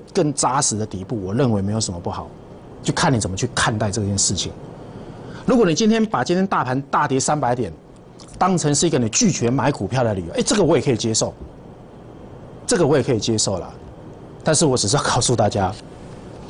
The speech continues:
如果真的想要大赚的话，关键在哪里？在这里。这个步骤其实很重要。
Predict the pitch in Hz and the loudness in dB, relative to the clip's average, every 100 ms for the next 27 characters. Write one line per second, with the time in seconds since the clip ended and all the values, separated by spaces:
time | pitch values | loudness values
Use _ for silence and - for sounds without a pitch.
0 | - - - - - - - - - - | -16 -14 -14 -14 -16 -16 -16 -14 -14 -14
1 | - - 196 180 135 170 160 107 117 127 | -14 0 4 4 4 2 2 2 2 2
2 | - 110 92 92 90 - - - - - | 2 0 -2 -2 -4 -4 -18 -20 -20 -20
3 | - - - 143 131 127 113 107 98 92 | -20 -18 0 2 4 4 4 2 2 -2
4 | 73 - - - - - - - - - | -4 -14 -18 -18 -16 -16 -16 -16 -16 -16
5 | - - - - - 107 95 90 76 - | -16 -16 -16 -14 -4 -2 0 -2 -4 -12
6 | - - - - - - - - - 233 | -14 -14 -14 -14 -14 -14 -14 -10 -2 2
7 | 190 202 156 170 127 127 120 104 82 95 | 2 4 4 4 4 0 -2 -2 -4 -4
8 | 95 95 | -2 -4